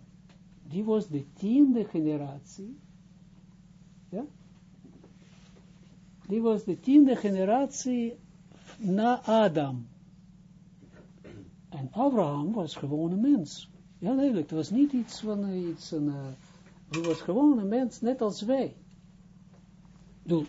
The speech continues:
alles tastbaar, wat je, wat je hoort van hem, wat je, die woorden, wat je, wat hij spreekt.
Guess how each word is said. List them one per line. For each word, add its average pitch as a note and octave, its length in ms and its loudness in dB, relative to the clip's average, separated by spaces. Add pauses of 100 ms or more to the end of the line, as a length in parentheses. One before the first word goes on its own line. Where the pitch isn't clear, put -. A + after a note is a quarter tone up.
(240)
alles A#3+ 420 0
tastbaar, E3 640 0
wat D3+ 160 -8
je, - 240 -10
wat D#3+ 160 -6
je D3+ 80 -2
hoort F#3 500 0
van E3 200 -4
hem, C#3 200 -6
wat D3 180 -6
je, D3 100 -4
die C#3 140 -6
woorden, G3 560 -2
wat F3+ 120 -6
je, D#3+ 60 -8
wat D3 200 -6
hij C3+ 180 -8
spreekt. C3 400 -14